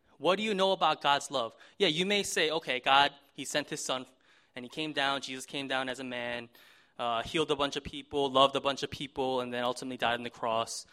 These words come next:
for sins and for people's salvation." So cognitively, that might make sense to you.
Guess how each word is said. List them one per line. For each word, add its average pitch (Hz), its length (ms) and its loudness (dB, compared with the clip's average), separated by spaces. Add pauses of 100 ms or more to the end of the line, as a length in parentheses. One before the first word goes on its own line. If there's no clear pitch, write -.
(140)
for 127 140 -8
sins 117 480 -6
and 110 240 -12
for 127 140 -14
people's 120 320 -10
salvation." 107 520 -10 (1500)
So 170 140 0
cognitively, 214 800 0
that 151 160 4
might 170 160 -2
make 147 180 0
sense - 380 -4
to 127 60 -12
you. 110 200 -12